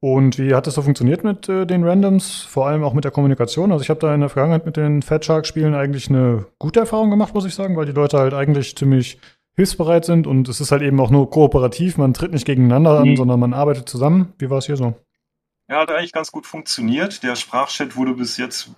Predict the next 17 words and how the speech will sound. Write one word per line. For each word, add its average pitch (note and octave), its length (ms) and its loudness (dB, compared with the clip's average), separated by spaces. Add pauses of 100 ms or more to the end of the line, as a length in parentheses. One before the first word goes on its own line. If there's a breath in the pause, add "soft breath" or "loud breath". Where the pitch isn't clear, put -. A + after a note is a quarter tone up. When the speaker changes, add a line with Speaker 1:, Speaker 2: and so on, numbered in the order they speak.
(160)
Speaker 2:
bei A2+ 220 0
mir C3 280 0
nur B2+ 220 -2
in A#2 120 -4
zwei B2 260 -4
Spielen C#3 480 -6
benutzt. F3 500 -6
Innerhalb G#2+ 460 -6
von G2+ 560 -4
fünfunddreißig A#2 560 -4
Stunden A#2+ 240 -6
ist B2 200 -12
das A2+ 180 -12
wirklich A#2+ 300 -10
nicht - 260 -10
viel. D4 380 -6
<laughs> - 520 -8